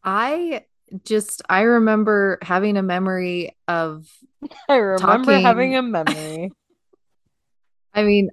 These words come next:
Speaker 1: this is a story that Dustin should tell, but I
Speaker 2: Well, where is he? Get him in here.
Speaker 1: Well, no, who, who knows what he's doing? Um, but I was, I woke up, I think, after falling asleep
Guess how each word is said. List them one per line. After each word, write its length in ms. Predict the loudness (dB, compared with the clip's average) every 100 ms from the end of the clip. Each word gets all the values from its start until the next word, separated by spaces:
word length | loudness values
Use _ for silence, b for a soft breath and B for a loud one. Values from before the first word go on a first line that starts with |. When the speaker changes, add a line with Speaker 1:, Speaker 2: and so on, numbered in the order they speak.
| -6
Speaker 1:
this 280 | 0 0 2
is 120 | -2
a 60 | -2
story 340 | -2 2 2
that 160 | 2 0
Dustin 360 | 0 -2 -6 -10
should 200 | -10 -6
tell, 400 | 0 2 0 -8 _ b b b b b _ -8
but 400 | 0 2 2 0 -6 _ _ _ -4
I 300 | 0 2 2
Speaker 2:
Well, 100 | 0
where 220 | 0 2 2
is 220 | 2 0
he? 60 |
Get 200 | -2 0
him 100 | 0
in 140 | -2 -2
here. 100 | -2
Speaker 1:
Well, 100 | 0
no, 320 | 0 0 0
who, 260 | -2 -4 -4
who 180 | -6 -6
knows 280 | -6 -10 -10
what 120 | -10
he's 180 | -10 -8
doing? 240 | -6 -6 -8 B B B 0
Um, 440 | 2 4 2 -4 -8 0
but 100 | 2
I 160 | 4
was, 460 | 4 2 -2 -8 -10 -20 _ _ -20 -20 -8
I 160 | 0 2
woke 320 | 4 2 2
up, 260 | 2 0 -2
I 80 | -6
think, 320 | -6 -8 -6
after 680 | -6 -6 -4 -6 -4 -8 -12 _
falling 400 | -2 0 0 -4
asleep 480 | -6 -6 -6 -8